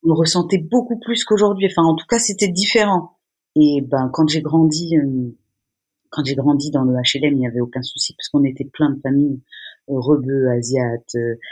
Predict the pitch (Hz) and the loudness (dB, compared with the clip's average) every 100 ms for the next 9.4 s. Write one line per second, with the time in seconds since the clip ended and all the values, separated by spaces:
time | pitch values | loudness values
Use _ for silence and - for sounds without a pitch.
0 | - - 127 123 139 131 131 123 120 123 | -20 -6 -2 0 2 2 2 0 -2 -2
1 | 120 117 120 - 202 - - - - 160 | -4 -6 -10 -6 -8 -8 -18 -20 0 4
2 | 160 151 - - _ _ _ _ 175 165 | 6 6 2 -10 _ _ _ _ -2 0
3 | - 170 147 165 156 170 151 151 139 - | 2 0 0 -2 0 0 0 0 -4 -4
4 | 143 - - 160 - 175 151 151 151 151 | -4 -4 -4 -6 -4 -2 0 2 2 2
5 | 170 151 - _ _ - 147 147 135 143 | 2 0 -2 _ _ -2 0 2 0 0
6 | 147 151 196 247 _ _ _ _ _ _ | -2 0 0 -2 _ _ _ _ _ _
7 | _ _ _ _ _ _ _ - 139 151 | _ _ _ _ _ _ _ -8 -4 -4
8 | - 175 160 151 143 139 139 135 131 131 | -2 4 4 6 4 2 0 -2 -2 -2
9 | 139 139 151 147 | -2 0 2 0